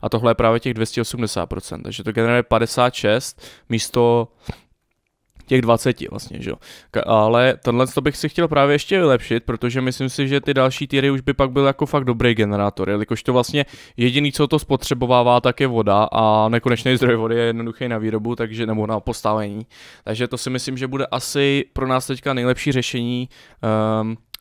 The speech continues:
toho, málo energie, takže do toho bych se pustil za chviličku. Teďka teda si prvně vyrobíme všechny ty ostatní mašinky, co to tady po nás chce. Máme tady magmátor, což je podobný tomu termogenerátoru, jenom v tom, že to žere lávu místo té vody, že jo?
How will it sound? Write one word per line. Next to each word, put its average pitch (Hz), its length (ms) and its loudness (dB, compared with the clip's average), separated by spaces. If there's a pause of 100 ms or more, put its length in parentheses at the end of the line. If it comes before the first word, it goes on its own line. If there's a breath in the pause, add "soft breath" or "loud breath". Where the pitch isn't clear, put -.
(120)
toho, 104 320 0 (140)
málo 117 260 4
energie, 110 400 0
takže 107 260 -2
do 120 100 -2
toho 135 140 2
bych 135 140 -2
se 156 120 0
pustil 156 440 0
za 117 140 0
chviličku. 151 540 -2 (360 loud breath)
Teďka 131 320 0
teda 127 240 2
si 139 140 -4
prvně 127 480 -2
vyrobíme 120 460 -2
všechny 131 320 -4
ty 131 100 -2
ostatní 110 400 -4
mašinky, 110 420 -4
co 117 140 -6
to 117 100 0
tady 117 160 0
po 123 120 -2
nás 123 220 0
chce. - 320 -8 (500 loud breath)
Máme 120 160 4
tady 185 140 4
magmátor, 127 640 2
což - 320 -6
je 131 200 4
podobný 113 520 0
tomu 127 220 0
termogenerátoru, 135 960 0
jenom 123 320 0
v - 80 -12
tom, 117 260 0
že 117 160 0
to 117 120 0
žere 110 500 -2
lávu 110 340 -2
místo 107 300 -10
té 104 180 -10
vody, 101 220 -6
že 104 80 -6
jo? 104 120 -6